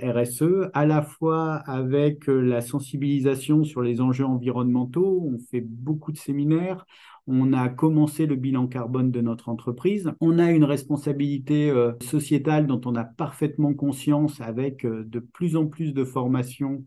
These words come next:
auprès de nos salariés, que ce soit en e-learning ou en présentiel,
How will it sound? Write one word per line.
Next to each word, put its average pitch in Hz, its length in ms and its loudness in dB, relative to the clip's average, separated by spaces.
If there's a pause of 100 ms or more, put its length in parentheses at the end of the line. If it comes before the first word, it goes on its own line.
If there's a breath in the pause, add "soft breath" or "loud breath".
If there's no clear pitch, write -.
(320 soft breath)
auprès 123 400 0
de 123 140 2
nos 117 140 2
salariés, 127 720 0
que 170 100 -4
ce 127 160 -4
soit 127 220 -2
en 123 200 0
e-learning 131 680 2
ou 120 180 0
en 117 100 -2
présentiel, 120 800 -4